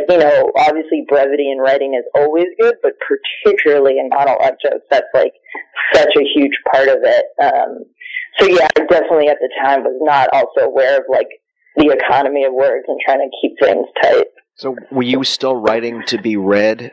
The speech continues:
Speaker 2: uh, on the page or on the screen rather than it being read, a joke out loud?
Speaker 1: I think so. I think that was a huge kind of thing when I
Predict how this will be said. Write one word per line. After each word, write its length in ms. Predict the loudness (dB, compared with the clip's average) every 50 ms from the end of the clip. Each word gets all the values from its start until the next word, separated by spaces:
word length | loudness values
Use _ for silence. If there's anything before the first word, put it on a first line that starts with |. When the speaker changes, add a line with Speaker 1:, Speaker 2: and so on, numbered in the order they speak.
| -8 -6
Speaker 2:
uh, 60 | -4
on 180 | -4 -4 -6 -8
the 80 | -8
page 480 | -8 -4 -2 0 0 0 -2 -4 -6 -4
or 100 | -4 -4
on 120 | -4 -4
the 80 | -6 -6
screen 400 | -6 -6 -4 -4 -4 -4 -4 -4
rather 240 | -4 -4 -4 -4 -6
than 180 | -6 -6 -6
it 140 | -6 -8 -6
being 240 | -8 -8 -6 -4 -4
read, 340 | -2 -2 -2 -4 -6 -8 -8
a 80 | -10 -10
joke 300 | -6 -4 -4 -4 -6 -6
out 220 | -6 -8 -6 -6 -4
loud? 340 | -4 -2 -2 -4 -4 -6 -6 -4 -2
Speaker 1:
I 60 | 0 2 2
think 280 | 2 2 0 0 2 2
so. 80 | 2
I 320 | 4 4 2 2 2 0 0 -2
think 200 | -4 -4 -2 0
that 120 | 0 0
was 100 | 0 -2
a 140 | -4 -6 -8 -8 -8
huge 380 | -4 -4 -2 -2 -2 -2 -4 -4 -2
kind 180 | -2 0 0 0 -2
of 80 | -4 -4 -2 0
thing 260 | 0 2 2 0 0
when 120 | 0 0
I 120 | 0 -2